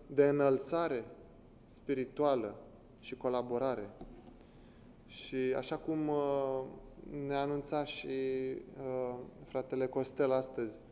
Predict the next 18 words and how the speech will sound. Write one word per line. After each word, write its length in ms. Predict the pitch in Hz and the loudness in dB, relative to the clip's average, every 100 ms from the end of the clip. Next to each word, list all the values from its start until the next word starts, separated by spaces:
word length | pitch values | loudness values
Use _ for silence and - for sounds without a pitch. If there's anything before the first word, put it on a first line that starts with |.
| - - - - - - - - - - - - - - | -20 -20 -20 -20 -20 -20 -20 -20 -20 -20 -20 -20 -20 -18
ceva 580 | - 170 156 143 185 202 | -4 -2 -2 0 2 2
să 220 | 160 160 | -2 -4
facem 580 | 156 - 180 180 165 151 | -4 0 -2 0 -2 0
în, 240 | 151 147 | 0 0
uh, 280 | 147 143 139 - - - - | 2 2 0 -4 -14 -16 -8
în, 260 | 143 139 | -6 -2
uh, 340 | 139 131 127 123 127 - - - - | -2 -2 -2 -4 -8 -16 -20 -20 -8
în 80 | 147 | -8
programul 720 | - 156 147 160 196 196 156 | -2 2 2 4 4 4 2
nostru 360 | 143 135 - 131 | 2 0 -2 -8
sau 300 | - 139 139 | 2 4 4
în, 200 | 139 139 | 2 2
uh, 340 | 139 135 135 135 - - - - - - - | 2 2 0 -4 -16 -18 -20 -20 -20 -20 -18
calendarul 720 | - 151 143 139 151 196 190 156 | -4 0 2 2 2 4 4 4
nostru 540 | 139 123 - 131 123 | 2 0 -2 0 0
sau 280 | 117 135 135 | 0 0 0
în, 200 | 139 135 | 0 0
uh, 400 | 135 131 127 | 2 2 2